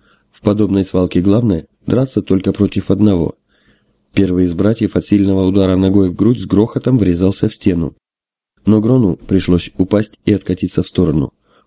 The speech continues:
У братишек оказалась хорошая реакция и большой опыт. А поскольку первый уже начал подниматься, одной рукой держась за голову, а другой опираясь на стену, Грон заключил, что для того, чтобы их вырубить,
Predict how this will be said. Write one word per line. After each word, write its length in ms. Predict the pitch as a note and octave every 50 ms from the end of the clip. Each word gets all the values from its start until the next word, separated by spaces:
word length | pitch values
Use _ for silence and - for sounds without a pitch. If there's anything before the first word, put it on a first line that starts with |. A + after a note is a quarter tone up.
| _ -
У 80 | B2
братишек 560 | B2 B2+ C3 A#2+ - - C3 - C3+ B2 -
оказалась 540 | A#2 A2+ - B2 G#2+ F#2 G2 G2 G2+ G2+ G#2
хорошая 440 | - - G#2 G#2+ G#2 G2 - F#2 F2+
реакция 460 | F#2 F2+ F2 F#2 A2 - - A#2+ G#2
и 160 | - - F#2
большой 400 | F#2+ F#2+ F#2+ F#2 - - A2+ A2+
опыт. 320 | F#2 E2 D2+ - - - - _ _ _ _ _ _ _ _ _ _
А 120 | - F2
поскольку 480 | - F#2+ F2+ - - F#2 F2 - - E2
первый 320 | - G2 F#2 F2 F#2 F#2
уже 200 | F#2 F2 F2+ F#2
начал 360 | F2+ F#2+ F#2 F2+ - - D#2+
подниматься, 680 | - - F2+ F2+ G2 G2 G#2+ B2 C3+ - - - - - _ _ _ _ _ -
одной 280 | - F2+ F#2 F#2 F2
рукой 280 | E2+ E2+ D#2 - F2 E2+
держась 360 | E2+ F2+ E2+ E2+ F2+ E2+ E2
за 160 | E2+ F2 E2+
голову, 400 | D#2+ D#2+ D#2+ D2+ D2 D2 D2+ - _ _ _ _
а 100 | - F2+
другой 380 | F2+ F#2 F#2 F2+ F2+ F#2+ F2 E2
опираясь 540 | - - F2+ - F#2 F2+ F#2 - E2+ - -
на 100 | F#2+ -
стену, 400 | - - - A#2 A2+ F2 - - _ _ _ - - - _ _
Грон 260 | - - C#3 D3 D3+
заключил, 540 | C3+ D3 C#3+ C#3 C#3+ C#3 C#3 - - F2 E2+
что 180 | - - - E2+
для 160 | F#2+ G2 F#2
того, 220 | - F#2+ F#2+ F#2
чтобы 320 | F2+ - - F2+ E2+ F#2 F2+
их 140 | F2 -
вырубить, 500 | F#2+ G2+ A#2 B2+ A#2 G2+ F#2 - - -